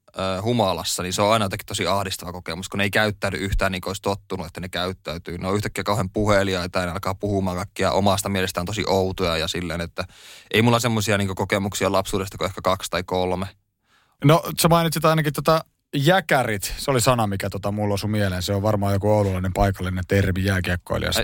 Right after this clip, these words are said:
Speaker 1: Ai, ai sitäkö ei käytetä täällä?
Speaker 2: Ei, ei, mä oon jäkärit, kun jäkis on muun muassa tässä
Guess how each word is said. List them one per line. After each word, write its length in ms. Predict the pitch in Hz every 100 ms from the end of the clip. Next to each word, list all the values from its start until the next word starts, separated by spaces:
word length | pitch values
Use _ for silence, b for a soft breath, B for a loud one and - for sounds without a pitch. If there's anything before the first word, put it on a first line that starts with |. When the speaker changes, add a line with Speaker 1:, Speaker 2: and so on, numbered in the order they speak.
| -
Speaker 1:
Ai, 80 | -
ai 40 | 120
sitäkö 260 | 131 127
ei 60 | 110
käytetä 320 | 110 104 101
täällä? 280 | 98 90 80 -
Speaker 2:
Ei, 220 | 185 202 -
ei, 180 | - 254
mä 140 | 202 214
oon 100 | 208
jäkärit, 340 | 214 160 147
kun 160 | 160 160 160
jäkis 520 | 247 247 151 120 -
on 200 | - 117 - _ -
muun 180 | 151 143
muassa 200 | 127 -
tässä 180 | 120